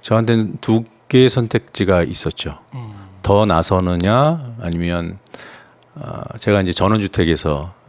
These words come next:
Speaker 1: 시골,
Speaker 2: 어.
Speaker 1: 시골 전원주택에서 살고 있는데
Speaker 2: 예.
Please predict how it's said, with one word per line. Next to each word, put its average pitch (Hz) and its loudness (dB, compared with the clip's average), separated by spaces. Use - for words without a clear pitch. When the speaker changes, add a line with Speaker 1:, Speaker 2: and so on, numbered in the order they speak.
Speaker 1:
시골, 135 0
Speaker 2:
어. - -2
Speaker 1:
시골 120 2
전원주택에서 92 0
살고 82 -2
있는데 78 -4
Speaker 2:
예. 110 -2